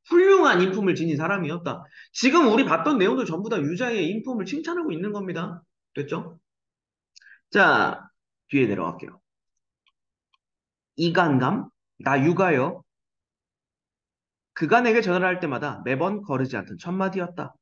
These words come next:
그렇지만 유가는 이미 다른 사람을 이르는 말이었다.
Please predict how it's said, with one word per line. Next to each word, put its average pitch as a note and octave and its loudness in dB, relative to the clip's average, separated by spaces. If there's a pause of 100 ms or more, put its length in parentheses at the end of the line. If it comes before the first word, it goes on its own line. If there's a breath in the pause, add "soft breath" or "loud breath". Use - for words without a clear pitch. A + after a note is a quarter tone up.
(220 soft breath)
그렇지만 A3+ 2 (140)
유가는 D3+ 0 (240)
이미 C#3 0 (540)
다른 D3 0
사람을 F3+ -2
이르는 D3 -2
말이었다. D3+ -8